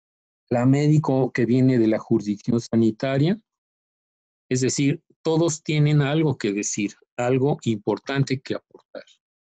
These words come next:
Una promotora de salud hablando de su trabajo en ese foro, eh, los, eh, representantes de lo que era la, la,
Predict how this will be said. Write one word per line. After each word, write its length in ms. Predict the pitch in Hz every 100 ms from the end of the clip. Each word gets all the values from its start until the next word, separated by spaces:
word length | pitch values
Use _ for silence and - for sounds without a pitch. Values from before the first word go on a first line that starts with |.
| _ _ _ -
Una 220 | 127 123
promotora 640 | 127 117 123 - 151 143
de 160 | 127 117
salud 400 | 120 117 143 135
hablando 440 | 110 117 123 120
de 100 | 101
su 180 | - 98
trabajo 580 | - 98 107 151 165 170
en 80 |
ese 220 | 147 151 147
foro, 400 | 151 156 170 208 _ _ _ _ _ _ _ _ _ _ _ _
eh, 580 | 123 120 113 110 104 -
los, 380 | 120 117 117 -
eh, 160 | 117
representantes 880 | 110 120 120 113 117 113 135 139 131
de 40 | 107
lo 160 | 104
que 140 | - 123
era 160 | 123
la, 360 | 120 107 101 - 135
la, 520 | 123 104 101 101